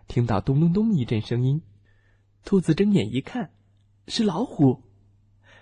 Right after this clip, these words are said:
老虎呼啦一下，像风一样从他身旁跑了过去。兔子赶紧跳起来追，可是老虎跑得也不慢啊。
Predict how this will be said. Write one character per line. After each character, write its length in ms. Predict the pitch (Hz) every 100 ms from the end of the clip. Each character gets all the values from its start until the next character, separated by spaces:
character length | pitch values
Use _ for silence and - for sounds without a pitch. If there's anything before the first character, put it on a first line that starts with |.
| _
老 160 | -
虎 160 | - -
呼 140 | -
啦 220 | 165 160 180
一 120 | 113
下， 320 | - - - _ _
像 280 | - 165 151
风 240 | - 214 226
一 160 | 127
样 200 | 101 - -
从 160 | 104
他 120 | 107
身 160 | 104 117
旁 300 | - - 107 - -
跑 220 | - -
了 100 | 110
过 160 | -
去。 220 | - - - _ _ _ _ _ - - - _
兔 160 | -
子 140 | 104 101
赶 340 | 87 120 190
紧 360 | - 113 98 - _ -
跳 240 | - 107
起 140 | - 90
来 140 | 101
追， 280 | - 131 - _ _ _ _ _ _ _ _ _ -
可 120 | -
是 120 | 170
老 200 | 156 185
虎 140 | 208 180
跑 220 | - 113
得 80 | 123
也 80 |
不 160 | - 135
慢 280 | 180 226 180
啊。 180 | 139